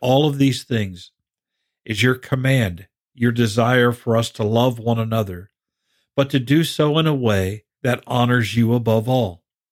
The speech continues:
Open our eyes and our ears to your word. Guide us in these things.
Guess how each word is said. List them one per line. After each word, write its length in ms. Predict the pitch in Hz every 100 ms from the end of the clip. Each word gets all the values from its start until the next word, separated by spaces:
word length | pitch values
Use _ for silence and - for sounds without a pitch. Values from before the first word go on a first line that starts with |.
| _ _ _ _ _ _ _ _ _
Open 280 | 113 117 156
our 120 | 160
eyes 380 | 147 143 151 139
and 100 | 151
our 80 | 151
ears 380 | 120 117 131 123
to 140 | 143
your 160 | 143 131
word. 420 | 98 95 104 113 _ _ _
Guide 320 | 104 113 127 139
us 220 | 139 139
in 140 | 135
these 260 | 131 131 -
things. 460 | 110 85 76 -